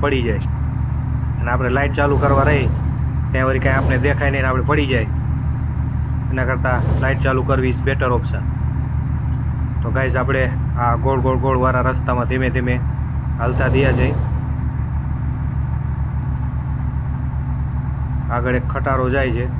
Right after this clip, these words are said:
બાકી કોઈ વાહન દેખાતા નથી. ગાઈસ, મેપમાં ચેક કરો રસ્તો, ફૂલ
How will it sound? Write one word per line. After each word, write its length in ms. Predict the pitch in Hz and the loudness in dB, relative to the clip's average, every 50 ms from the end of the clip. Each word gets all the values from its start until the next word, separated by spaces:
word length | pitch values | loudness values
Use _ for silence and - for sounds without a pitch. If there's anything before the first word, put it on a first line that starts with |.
| - - | -4 -2
બાકી 220 | 120 123 120 117 - | -2 -2 -2 -2 -2
કોઈ 120 | 123 117 113 | -2 0 0
વાહન 240 | 123 123 123 127 123 117 123 | 0 0 0 0 0 -2 -2
દેખાતા 400 | 123 123 127 127 123 131 127 131 131 | -2 -2 -2 -2 -2 -2 -2 -2 -2
નથી. 200 | 120 120 123 123 - - - - - - - - - - - - - - - - - - - - - - - - - - - 131 | -2 -2 -2 -2 -4 -4 -4 -4 -4 -4 -4 -4 -4 -4 -4 -4 -4 -4 -4 -4 -2 -4 -4 -4 -4 -4 -4 -4 -4 -4 -2 -2
ગાઈસ, 200 | 139 139 131 - 131 | -2 -2 -2 0 0
મેપમાં 360 | 135 147 139 - 151 147 135 - | 0 0 0 0 0 0 0 0
ચેક 160 | 147 143 135 - | 0 0 0 0
કરો 180 | 143 143 135 123 - - - - | 0 0 0 0 0 -2 -4 -2
રસ્તો, 340 | 117 127 123 - - - 110 101 - - - - - - - - - - - - - - | -2 -2 -2 -2 -2 -2 -2 -2 -2 -4 -4 -4 -4 -4 -4 -4 -4 -4 -4 -4 -2 0
ફૂલ 160 | 147 147 | 0 0